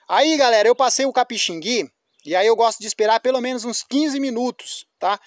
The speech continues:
E aí depois aí eu vou e passo o rubi na, na pata da égua. Então vocês podem fazer esse mesmo procedimento aí, se porventura acontecer algo parecido com vocês aí na propriedade. Beleza? Tem aqui um potinho, também tem aqui um,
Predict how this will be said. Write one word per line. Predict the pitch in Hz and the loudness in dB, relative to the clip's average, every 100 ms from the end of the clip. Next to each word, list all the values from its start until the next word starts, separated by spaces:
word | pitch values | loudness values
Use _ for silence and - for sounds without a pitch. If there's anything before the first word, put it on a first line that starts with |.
| - _ | -20 _
E | 156 | -2
aí | 185 | 0
depois | 190 202 208 | 0 0 2
aí | 208 | 2
eu | 202 | 2
vou | 180 | 2
e | 220 | 0
passo | - 202 202 | 0 -2 -2
o | 202 | -6
rubi | 226 175 202 - _ _ _ | -8 -8 -14 -14 _ _ _
na, | 175 190 185 185 180 | -6 -2 0 0 0
na | 175 | -2
pata | - 185 185 | 0 0 2
da | 202 | 2
égua. | 165 123 - _ _ _ | 2 0 -6 _ _ _
Então | - | -8
vocês | 160 190 | -6 -4
podem | - 196 - | 0 -2 0
fazer | 202 202 | 0 0
esse | - | -2
mesmo | 196 214 - | 0 -2 0
procedimento | 220 - 214 185 185 190 | -2 -2 -6 -6 -6 -4
aí, | |
se | 180 208 | -6 -4
porventura | 247 254 226 220 226 | 2 2 2 0 0
acontecer | 202 226 220 202 208 | 0 0 0 0 2
algo | 196 185 | 2 2
parecido | 202 190 196 185 | 0 0 -2 -6
com | |
vocês | 190 180 185 185 | -4 -2 0 0
aí | 175 | 0
na | 175 | -2
propriedade. | 160 180 190 190 139 123 - - - - | -4 -4 0 0 0 -2 -6 -20 -20 -10
Beleza? | 165 208 277 269 180 - - _ | 0 4 6 6 2 -4 -16 _
Tem | 262 285 | 2 2
aqui | - 269 | 2 0
um | |
potinho, | 240 226 208 - 254 | 2 2 2 -2 -2
também | 240 233 240 | -2 -2 -2
tem | - 233 | -2 -2
aqui | 220 233 | 0 -2
um, | 214 | -4